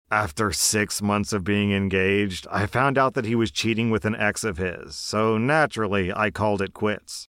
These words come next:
A few months pass, and when it's obvious that I'm not coming back, my ex starts a rabid campaign to get his Amazon-bought one hundred and ninety dollar engagement ring back. Mind you, I'm at school full-time and working, so dropping off this cheap ring was not one of my top priorities.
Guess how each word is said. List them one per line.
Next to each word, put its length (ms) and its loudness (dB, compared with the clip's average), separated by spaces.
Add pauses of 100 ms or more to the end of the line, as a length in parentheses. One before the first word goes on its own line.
A 140 -4
few 240 2
months 300 0
pass, 640 -2
and 320 0
when 220 0
it's 180 0
obvious 460 0
that 100 2
I'm 140 2
not 220 0
coming 320 -2
back, 440 2 (120)
my 200 0
ex 300 0
starts 280 2
a 80 6
rabid 580 4
campaign 580 0
to 100 -2
get 160 2
his 220 4
Amazon-bought 920 2
one 340 2
hundred 320 2
and 140 2
ninety 260 2
dollar 320 2
engagement 520 0
ring 240 0
back. 400 -4 (200)
Mind 320 2
you, 260 2
I'm 220 2
at 100 0
school 420 0
full-time 680 2
and 180 0
working, 540 -2
so 380 2
dropping 500 2
off 260 2
this 240 2
cheap 520 -2
ring 400 2
was 180 2
not 220 2
one 160 2
of 60 0
my 140 2
top 360 0
priorities. 840 0